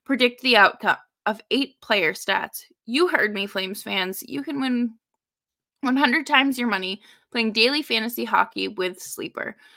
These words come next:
So start paying attention and nail those picks so you can start winning big. Use promo code Locked On N H L and you'll get up to a one hundred dollar match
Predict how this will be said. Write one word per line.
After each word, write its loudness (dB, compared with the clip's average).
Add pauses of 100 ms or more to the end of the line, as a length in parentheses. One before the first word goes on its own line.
So -2
start 2
paying 0
attention -6
and 2
nail 0
those -4
picks -6
so -8
you -2
can -8
start -2
winning -4
big. -6 (640)
Use 4
promo 0
code -2
Locked 4
On 0
N -2
H -4
L 0
and 0
you'll -2
get -6
up -4
to -6
a -2
one -2
hundred -6
dollar -2
match 0